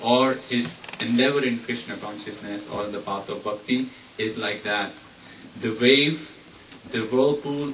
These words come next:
of material sense gratification and anarthas is so strong, is so hard,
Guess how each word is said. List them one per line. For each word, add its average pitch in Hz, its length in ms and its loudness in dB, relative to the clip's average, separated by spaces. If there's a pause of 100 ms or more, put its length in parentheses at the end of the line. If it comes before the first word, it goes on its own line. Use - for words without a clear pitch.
of 110 220 -4 (340)
material 127 460 2
sense 120 300 -4
gratification 120 880 -4
and 107 200 -4
anarthas 117 540 -2 (320)
is 113 160 -2
so 147 320 2
strong, 127 600 2 (360)
is 117 140 -8
so 135 400 4
hard, 127 560 2